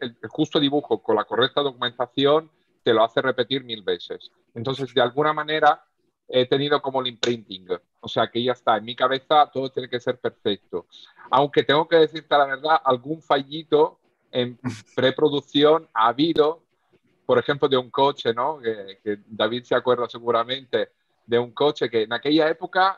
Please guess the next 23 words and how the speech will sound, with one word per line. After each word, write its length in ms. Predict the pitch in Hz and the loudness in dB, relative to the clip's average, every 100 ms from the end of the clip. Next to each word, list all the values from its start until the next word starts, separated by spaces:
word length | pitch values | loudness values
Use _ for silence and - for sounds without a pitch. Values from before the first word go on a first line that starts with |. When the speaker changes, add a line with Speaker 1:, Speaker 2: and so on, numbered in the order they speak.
| 135 | -6
Speaker 1:
la, 380 | 120 110 107 104 | -8 -6 -8 -10
al 140 | 117 107 | -8 -8
final 300 | - 123 139 | -6 -2 0
del 140 | 160 | 0
ochocientos, 880 | 156 - 156 - 175 165 156 - - _ _ _ - | 0 -2 -6 -4 -4 -2 -2 -2 -14 _ _ _ -4
eh, 300 | 123 117 113 | 0 2 0
han 160 | 127 156 | -2 -2
habido 380 | 170 180 185 160 | -2 -2 -2 -2
un 380 | 151 143 139 | -6 -12 -16
mo-, 180 | 139 139 156 | -10 -10 -6
una 160 | 160 | -2
evolución 420 | 160 160 - 147 | 0 0 0 -4
de 120 | 131 123 | -4 -2
coches 440 | 151 151 175 - _ _ | -2 0 -6 -8 _ _
brutales, 840 | 139 123 127 143 127 104 92 - - | -6 0 0 2 2 2 -8 -14 -10
eh, 120 | 90 - | -10 -6
pero 140 | 110 | -6
Speaker 2:
Mm. 60 | 95 | -2
Speaker 1:
brutales. 540 | 107 - 123 98 92 | -2 2 2 0 -6
Eh. 60 | 95 | -14
O 60 | 92 | -8
sea, 140 | 107 | -6
en 120 | 104 | -6